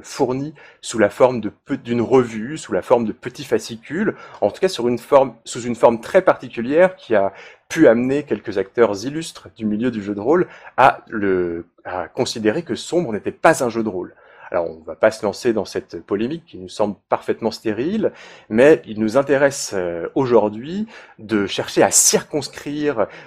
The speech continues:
le, euh, jeu de rôle Sombre, à chercher à se demander en quoi est-ce que Sombre est un jeu de rôle particulier et, euh, qu'est-ce que, finalement,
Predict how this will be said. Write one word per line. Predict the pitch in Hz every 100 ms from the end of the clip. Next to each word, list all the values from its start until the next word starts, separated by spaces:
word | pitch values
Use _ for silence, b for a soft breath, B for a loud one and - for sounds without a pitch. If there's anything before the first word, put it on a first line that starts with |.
| B
le, | 117 127 127 120 -
euh, | 92 90 90 85 82
jeu | 85 107
de |
rôle | 95 98
Sombre, | - - 95 113 170 104 - B B
à | -
chercher | 104 - 143
à |
se | 113
demander | 110 104 110 143 139 b b _ _
en | - 151
quoi | - 170 170 -
est-ce | 107 -
que |
Sombre | 113 - 135 104
est | 92 101
un | 95 90 85
jeu | 110
de | 110
rôle | 107 101
particulier | 156 - 135 - 98 101 131 196 - B B B
et, | 117 135 160 -
euh, | 95 90 85 85 82 - -
qu'est-ce | 147 -
que, | - -
finalement, | 98 95 127 151